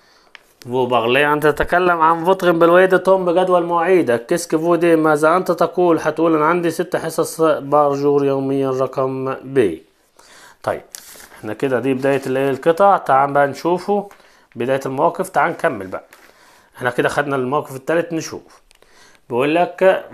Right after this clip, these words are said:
"فو دوني، أنت تعطي فوتر بنيون، رأيك إلى زميلك على بنطلون". أنت هتقول له: "سي أوريجينال، إنه أصلي رقم بي". فو باغ، أن تتكلم عن مشروعاتك في العطلة. أنت هتقول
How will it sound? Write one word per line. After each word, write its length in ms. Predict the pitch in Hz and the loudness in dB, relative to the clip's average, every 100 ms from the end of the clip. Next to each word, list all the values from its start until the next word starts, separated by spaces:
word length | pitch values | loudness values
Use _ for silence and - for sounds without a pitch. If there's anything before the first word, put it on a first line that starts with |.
| 123 | 2
"فو 580 | 180 170 160 185 190 170 | 4 6 8 8 6 4
دوني، 440 | 156 156 180 180 | 2 2 2 2
أنت 140 | 170 | 2
تعطي 400 | 165 196 190 185 | 2 4 4 2
فوتر 340 | 170 185 185 165 | 2 0 2 0
بنيون، 400 | 165 175 185 165 | 0 0 0 4
رأيك 400 | 180 185 175 175 | 4 4 2 0
إلى 200 | 175 165 | -2 0
زميلك 720 | 160 170 175 151 165 185 - | 0 0 0 2 4 2 2
على 640 | 147 170 165 165 190 175 147 | 2 2 4 4 4 2 -2
بنطلون". 520 | 151 - 147 170 165 | -2 0 2 4 2
أنت 180 | 165 156 | 0 -4
هتقول 360 | 131 170 180 | -4 -2 2
له: 260 | 190 196 - _ | 4 2 -4 _
"سي 400 | - - 143 196 | -12 -2 2 4
أوريجينال، 540 | 196 175 165 165 170 165 | 6 4 2 0 2 2
إنه 400 | 160 170 156 156 | 0 0 0 0
أصلي 280 | 160 156 151 | 0 -2 0
رقم 400 | 151 156 147 135 | 0 -2 -4 -4
بي". 260 | 98 - - _ _ _ _ _ _ _ _ _ _ _ _ _ _ - | -4 -8 -20 _ _ _ _ _ _ _ _ _ _ _ _ _ _ -4
فو 160 | 120 | -2
باغ، 360 | 127 147 151 156 | 2 2 2 0
أن 80 | 156 | -2
تتكلم 560 | 151 147 165 175 170 | -4 -2 0 0 0
عن 100 | 160 | -2
مشروعاتك 760 | 160 165 - 165 156 190 190 - | -2 -4 -4 -2 2 2 2 -2
في 80 | 170 | -4
العطلة. 640 | 160 185 185 165 190 180 - | 0 -2 0 0 0 -2 -8
أنت 180 | 185 - | -6 -2
هتقول 800 | 139 143 165 160 156 185 196 | -4 -4 -2 0 2 2 2